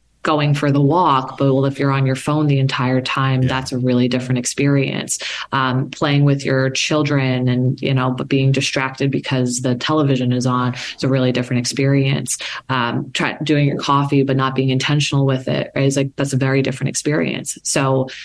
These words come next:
Speaker 1: I think one of the things is about actually being deeply connected to the things that you're doing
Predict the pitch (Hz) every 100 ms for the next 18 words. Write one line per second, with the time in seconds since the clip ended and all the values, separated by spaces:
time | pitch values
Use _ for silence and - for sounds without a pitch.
0 | - 147 151 139 139 135 139 139 165 165
1 | 139 135 123 123 123 127 - 143 135 -
2 | 139 135 127 127 123 131 139 131 120 123
3 | 143 - - - - - - 147 135 131
4 | 127 143 139 131 135 131 131 135 143 139
5 | 139